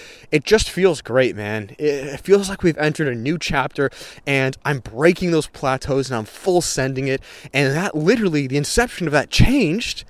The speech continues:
all of this changed while I was going through that week or two of spiritual warfare. All of it. It's like Satan, and you gotta, and here's to bring it full circle, right? God allows spiritual warfare. That's the thing. Like,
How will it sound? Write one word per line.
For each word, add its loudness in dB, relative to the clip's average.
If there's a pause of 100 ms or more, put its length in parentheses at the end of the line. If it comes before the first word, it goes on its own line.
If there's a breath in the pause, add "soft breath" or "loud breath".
(280 loud breath)
all 4
of 2
this -2
changed 2
while 2
I 6
was 2
going 2
through -2
that 4
week 0
or -2
two -2
of 0
spiritual 0
warfare. 0 (320 loud breath)
All 0
of 2
it. -6 (200 loud breath)
It's -4
like -2
Satan, -2 (280 loud breath)
and 2
you 2
gotta, 4
and 0
here's 0
to -4
bring 2
it -2
full -2
circle, 0
right? 0
God 2
allows 2
spiritual 2
warfare. 2
That's 2
the -6
thing. 2
Like, 0